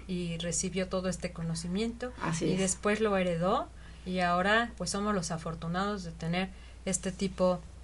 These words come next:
Speaker 1: de energía
Speaker 2: Así es.
Speaker 1: sanadora.
Speaker 2: Así es, así es.
Speaker 1: Muchísimas gracias por escucharnos en Kansas, en San Diego, Zacatecas, Puerto Vallarta. Ah, qué bien nos
Speaker 2: Ay.
Speaker 1: caería el calorcito ahorita de Puerto
Speaker 2: Ay, sí,
Speaker 1: Vallarta.
Speaker 2: qué rico.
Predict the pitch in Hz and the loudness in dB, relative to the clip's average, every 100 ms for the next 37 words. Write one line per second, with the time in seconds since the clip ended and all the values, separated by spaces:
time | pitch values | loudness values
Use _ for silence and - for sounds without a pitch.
0 | - - - 175 190 185 190 185 208 208 | -16 -4 0 2 4 6 4 4 2 2
1 | 202 190 160 170 160 175 180 175 165 - | 2 2 4 4 4 4 2 0 -4 -10
2 | - - - 165 160 170 160 156 - 170 | -16 -16 -8 -4 0 2 2 0 -4 -4
3 | 170 165 - 240 240 294 339 302 254 247 | -2 -4 -2 -2 2 2 4 6 6 8
4 | 262 262 294 - - 214 208 - 202 - | 6 6 4 4 4 6 4 -2 -2 6
5 | 247 254 247 254 254 - - 180 170 233 | 8 8 8 6 4 -2 -6 -4 2 6
6 | 240 254 - 247 247 - 190 175 175 180 | 6 6 6 6 6 0 -2 0 0 4
7 | 214 220 220 233 240 - - - - - | 6 6 6 4 0 -10 -16 -16 -16 -14
8 | - - 180 156 185 214 220 214 - - | -6 -4 -2 0 0 2 4 4 2 2
9 | 180 170 170 175 190 202 - 226 - - | 2 2 0 2 4 2 0 -6 -8 -14
10 | - - - 208 220 247 247 254 - 208 | -16 -10 -2 0 2 2 2 2 4 4
11 | 208 214 226 214 214 214 - 214 196 214 | 4 2 0 0 0 -2 0 -2 0 4
12 | 170 196 214 190 196 202 196 190 185 175 | 10 12 12 12 12 10 10 6 4 4
13 | 175 180 202 | 6 2 0